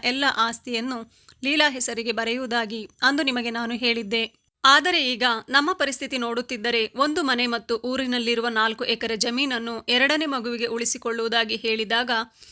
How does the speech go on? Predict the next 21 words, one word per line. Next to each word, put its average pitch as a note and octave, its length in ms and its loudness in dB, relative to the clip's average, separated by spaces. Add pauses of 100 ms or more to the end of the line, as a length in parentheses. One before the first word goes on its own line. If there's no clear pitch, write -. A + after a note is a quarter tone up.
"ನಾವೆಂದೂ C#4+ 500 6
ನಿಮ್ಮ C4 300 0
ಆಸ್ತಿಗೆ A#3+ 380 -2
ಆಸೆ A#3 320 -2
ಪಟ್ಟವರಲ್ಲ. A#3 600 -2 (320)
ನಾವು C#4+ 320 6
ದುಡಿದು D#4+ 300 -2
ಕೂಡಿಟ್ಟ C4 400 -4
ಹಣವೇ A#3+ 400 -2
ಪರರಿಗೆ" A#3+ 480 0
ಅಂದ A3 300 -2
ಮೇಲೆ B3 400 0
ಸೊಸೆ C#4 320 2
ತಂದ C#4+ 260 -2
ಹಣ A#3 220 0
ನಮ್ಮದಾಗುವುದೇ? A3 880 -2 (340)
ಅದರ C4+ 260 6
ಬಗ್ಗೆ C4 280 -2
ನಿಮಗೆ A3+ 300 -4
ಚಿಂತೆ A3+ 340 -2
ಬೇಡ. A3 220 -2